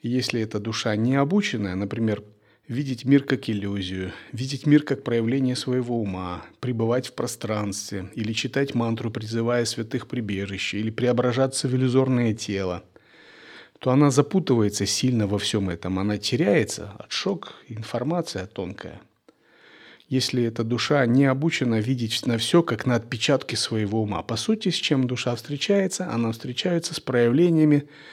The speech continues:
кармических тенденций и отпечатков своего ума. Вот те тенденции, которые не есть в памяти, заложены были, они,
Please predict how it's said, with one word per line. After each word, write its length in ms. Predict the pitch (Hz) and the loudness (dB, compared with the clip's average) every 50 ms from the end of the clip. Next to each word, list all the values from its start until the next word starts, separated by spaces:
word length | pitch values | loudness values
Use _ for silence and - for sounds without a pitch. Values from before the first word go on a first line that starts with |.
| - - - _ _ | -20 -20 -20 _ _
кармических 680 | - 135 127 131 143 127 - - 123 - - 123 - | -2 0 4 4 4 4 4 2 -2 -4 -4 -6 -4
тенденций 640 | - - 127 127 131 156 175 180 170 - - 131 120 | -2 2 2 4 6 6 6 6 6 4 2 0 0
и 160 | - 180 151 | 2 2 4
отпечатков 680 | 151 143 139 - 113 107 - - 127 127 - - 113 107 | 4 2 2 -2 -4 -2 0 0 0 0 -2 -4 -6 -6
своего 440 | - - - 104 104 104 104 117 120 | -6 -4 -4 -2 -2 -2 -2 -2 -2
ума. 280 | 117 113 98 85 82 - - _ _ _ - | 0 -2 -2 -4 -6 -12 -16 _ _ _ -16
Вот 160 | - - - | -14 -10 -2
те 140 | - 160 156 | 0 0 2
тенденции, 640 | - 156 147 143 139 139 127 120 - - 117 113 | 4 2 2 4 4 2 2 0 0 -2 -2 -2
которые 420 | 113 - 120 113 - 117 123 123 120 | -2 -2 -4 -4 -2 -4 -2 -2 0
не 200 | 120 123 120 117 | 0 0 0 0
есть 380 | 123 131 165 196 185 - - | -2 0 0 0 -2 -2 -6
в 20 | - | -4
памяти, 460 | - 120 110 98 92 85 - - 98 | -2 -2 -2 -2 -4 -8 -10 -12 -8
заложены 540 | 92 110 127 131 117 107 92 92 95 92 90 | -6 -4 -2 -2 -2 -2 -4 -6 -8 -8 -10
были, 220 | 95 87 - 90 | -10 -12 -12 -10
они, 420 | 117 120 113 127 151 165 160 165 | -8 -2 2 4 4 4 4 2